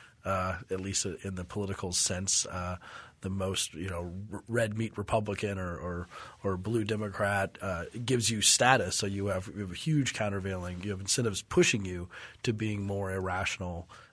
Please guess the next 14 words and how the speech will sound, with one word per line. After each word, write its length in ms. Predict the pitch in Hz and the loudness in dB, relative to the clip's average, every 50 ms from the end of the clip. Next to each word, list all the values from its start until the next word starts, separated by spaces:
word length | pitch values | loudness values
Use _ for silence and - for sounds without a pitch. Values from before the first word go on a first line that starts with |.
| - - | -6 -4
and 160 | 110 107 107 | -4 -2 0
more 420 | 107 110 117 117 113 107 110 104 | 0 2 2 2 2 2 2 0
of 240 | 95 92 98 98 98 | 0 -2 -2 -2 0
a, 240 | 98 95 92 92 90 | 0 0 0 -2 -2
of 300 | 92 92 92 90 - - | -2 -4 -4 -4 -6 -4
less 260 | 101 113 147 151 - | 2 6 8 8 8
about 220 | 143 127 113 104 - | 8 8 6 6 4
truth 280 | - - 117 107 - | 2 0 0 0 0
and 80 | 101 98 | -2 -4
more 140 | 90 92 95 | -2 -2 -2
about 280 | 87 90 90 87 - | -2 -2 -4 -4 -6
the 60 | - - | -10 -6
team, 360 | - - - 139 98 76 71 76 | -4 -2 0 0 -2 -2 -6 -8
right? 180 | 82 85 90 | -8 -8 -8